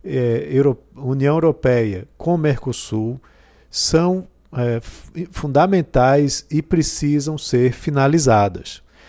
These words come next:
Mas, ao mesmo tempo, a reforma tributária precisa avançar para poder deixar os produtos br-, industrializados brasileiros num patamar mais competitivo para alcançar mais mercados.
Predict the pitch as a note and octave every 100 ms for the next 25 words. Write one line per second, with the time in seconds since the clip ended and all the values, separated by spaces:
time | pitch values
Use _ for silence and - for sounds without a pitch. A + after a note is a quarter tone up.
0 | - B2 C3+ C#3 D#3+ D#3 - C#3 D#3 -
1 | G#2+ _ _ _ _ A#2+ D3 C#3+ F#3+ G3
2 | G3 F3 D#3 - C3 C#3+ C#3+ C#3 D3+ F3
3 | D#3+ E3 F#3 - A#2+ F#2 - _ _ -
4 | C#3 C#3 E3 C#3 D#3 D3+ - C#3+ D3 -
5 | D#3 C#3 B2+ F3 F3 C#3 D3 D3+ D3 C#3+
6 | - C#3+ A#2+ A2 B2+ C#3 A#2 B2 A2+ G#2+
7 | A2+ C3+ A#2 - - _ _ D3 D3 E3
8 | E3 C#3+ D3 D3 D#3 G#3 - F#3+ F#3 F3
9 | F3+ - A2+ A2+ A#2 - - _ - D3
10 | C#3+ E3+ D3 C3 A#2+ B2+ B2 C#3+ D#3 -
11 | F#2 G2 G#2+ - -